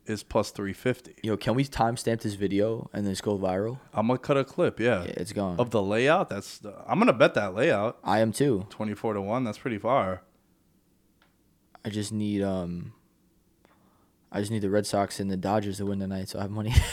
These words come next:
Speaker 2: <laughs> to bet it.
Speaker 1: Yo, so check this out. Golden State in five.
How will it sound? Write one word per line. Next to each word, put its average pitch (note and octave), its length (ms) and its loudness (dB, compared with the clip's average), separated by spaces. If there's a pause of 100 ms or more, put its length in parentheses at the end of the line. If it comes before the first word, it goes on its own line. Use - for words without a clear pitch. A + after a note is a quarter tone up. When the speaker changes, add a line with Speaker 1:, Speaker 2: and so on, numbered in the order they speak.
(160)
Speaker 2:
<laughs> - 400 -6
to D#3+ 360 12
bet D#3+ 120 8
it. - 220 8 (600)
Speaker 1:
Yo, C3+ 240 12
so A#2 200 2
check C3 220 4
this C#3 180 2
out. G2 300 2
Golden D3 340 2
State C#3+ 240 2
in A2 100 2
five. G2 600 2